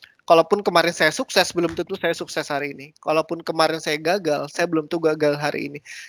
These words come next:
Jadi always setiap hari memang saya coba membiasakan diri untuk fresh start ya gitu, dan, dan alignment terhadap apa yang ingin saya capai di, di kondisi hari-hari. Dan terkait dengan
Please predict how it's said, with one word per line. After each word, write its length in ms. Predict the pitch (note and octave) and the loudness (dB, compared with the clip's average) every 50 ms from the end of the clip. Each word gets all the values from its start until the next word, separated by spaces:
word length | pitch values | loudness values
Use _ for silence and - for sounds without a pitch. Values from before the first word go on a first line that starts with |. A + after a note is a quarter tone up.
| - | 2
Jadi 180 | - F#3 G3 F#3 - | 4 4 6 6 6
always 320 | F3 F3+ F3+ G3 G#3+ G#3+ - | 6 6 6 6 4 4 2
setiap 300 | A3+ - G3 F#3 - - | 2 4 4 4 4 4
hari 380 | F#3 E3 D#3+ D#3+ E3+ G#3+ - - - | 4 6 6 4 2 0 -4 -6 -4
memang 300 | F3+ F#3+ F#3 F#3 G3 G3+ - | -2 0 0 0 0 -4 -4
saya 180 | - - F#3 F#3 - | -4 -4 -2 -2 -2
coba 220 | F3+ D#3+ D3+ - C#3 | 0 0 0 0 0
membiasakan 460 | D3+ D3+ D#3 D#3 C#3+ - D#3+ - D#3 | -2 -2 -2 -2 -2 -2 -4 -6 -4
diri 240 | D#3 D#3+ D3+ D#3+ - - - - - - _ _ - | -4 -4 -4 -4 -6 -10 -14 -20 -20 -20 _ _ -8
untuk 320 | - E3+ D#3+ D#3+ E3 - | -8 -4 -2 -2 -2 -2
fresh 320 | - - E3+ D#3+ D3+ - - | 0 2 4 4 4 2 2
start 220 | - F3 E3 D#3+ D#3+ D#3 | 4 6 6 6 6 4
ya 100 | D3 D3 D#3 | 4 4 4
gitu, 300 | D#3 D#3 D3+ - - D3 D3+ | 2 -2 -8 -6 -6 -4 -2
dan, 240 | D3 C#3+ D3 D3+ E3+ | 0 0 0 0 0
dan 240 | D#3+ D#3 D3+ D3+ - - | 2 2 2 0 -2 -4
alignment 480 | - D#3+ D#3 D#3+ E3 E3 E3 E3 D#3 D3+ | 0 4 4 4 4 2 -2 -6 -8 -6
terhadap 400 | - D3+ C#3+ C#3+ C#3+ D3 C#3 - _ _ _ _ _ _ _ _ _ _ - - | -6 -4 -4 -4 -2 -4 -4 -6 _ _ _ _ _ _ _ _ _ _ -8 -8
apa 160 | - - E3 | -4 -2 -2
yang 160 | D#3+ D#3 D3+ | -2 -2 -6
ingin 80 | D3+ - | -8 -6
saya 160 | D#3 D3+ C#3+ | -6 -6 -4
capai 400 | - D3 C3+ - - D#3 D3+ D3+ | -2 -4 -4 0 0 0 0 0
di, 320 | D3+ C#3+ C#3 C3+ C3 - | -2 -6 -8 -8 -10 -12
di 80 | - C#3 - | -14 -14 -10
kondisi 340 | - C#3 C3+ C#3+ C3 - D3 | -8 -8 -8 -8 -8 -6 -4
hari-hari. 400 | C3+ C3+ C3+ C#3 C#3 C3 C#3 C#3+ | -2 -2 -2 -2 -4 -4 -4 0
Dan 160 | D3+ D3+ D#3 | 2 2 2
terkait 320 | D#3 D#3+ D#3+ - - E3 | 2 0 -2 0 0 0
dengan 240 | D#3+ D#3 D3+ D3+ C#3+ | 0 0 0 0 -2